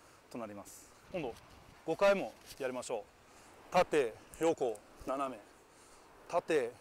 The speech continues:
横、斜め。縦、横、斜め。縦、横、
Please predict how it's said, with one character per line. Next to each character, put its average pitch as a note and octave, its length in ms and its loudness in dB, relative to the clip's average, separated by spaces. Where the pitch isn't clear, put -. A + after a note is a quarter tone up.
横、 C#3+ 400 0
斜 C#3 280 0
め。 G#2+ 80 -14
縦、 C#3 440 0
横、 C3+ 360 0
斜 C3+ 260 0
め。 A#2 60 -12
縦、 D3 420 2
横、 C3+ 340 0